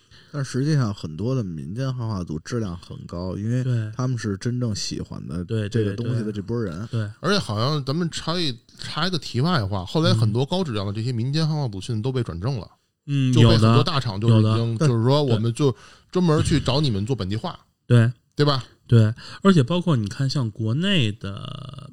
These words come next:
Speaker 2: 嗯，现在的汉化，
Speaker 3: 嗯。
Speaker 2: 有些的汉化实际上就是汉化组转的。
Speaker 3: 对。
Speaker 2: 有些就是我把你们的汉化组的东西拿过来，我给你们钱，
Speaker 3: 对。
Speaker 2: 我用你们的汉化。
Speaker 3: 对，这也是良性的嘛。
Speaker 2: 之前，对，之前有一个很搞笑的事儿，伊苏七你知道吧？
Speaker 3: 嗯。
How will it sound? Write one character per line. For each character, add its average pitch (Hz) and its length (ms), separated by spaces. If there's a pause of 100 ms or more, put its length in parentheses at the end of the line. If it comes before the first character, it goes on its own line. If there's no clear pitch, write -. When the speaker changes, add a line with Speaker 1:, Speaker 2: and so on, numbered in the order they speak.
Speaker 2:
嗯， 107 420
现 101 140
在 160 80
的 127 80
汉 151 180
化， 151 320 (240)
Speaker 3:
嗯。 101 180
Speaker 2:
有 104 120
些 156 160
的 160 80
汉 131 160
化 123 140
实 - 80
际 110 60
上 113 80
就 127 100
是 - 0
汉 117 160
化 104 80
组 107 120
转 - 220
的。 - 60 (320)
Speaker 3:
对。 170 160 (220)
Speaker 2:
有 107 100
些 123 80
就 151 160
是 110 60
我 101 300
把 127 160
你 127 100
们 101 60
的 98 80
汉 131 120
化 120 80
组 120 160
的 107 80
东 127 160
西 123 100
拿 95 200
过 113 100
来， 104 240
我 101 120
给 107 100
你 110 80
们 104 100
钱， 104 460
Speaker 3:
对。 123 240
Speaker 2:
我 107 100
用 110 140
你 110 80
们 95 100
的 92 60
汉 110 180
化。 98 240 (140)
Speaker 3:
对， 104 260
这 202 140
也 143 80
是 - 140
良 123 200
性 196 160
的 123 60
嘛。 92 120
Speaker 2:
之 - 60
前， - 200
对， 117 180 (100)
之 - 120
前 208 120
有 156 80
一 120 120
个 117 60
很 - 280
搞 117 180
笑 147 160
的 110 140
事 - 100
儿， - 120 (680)
伊 180 60
苏 185 140
七 185 260
你 120 80
知 104 80
道 98 140
吧？ 95 160
Speaker 3:
嗯。 117 260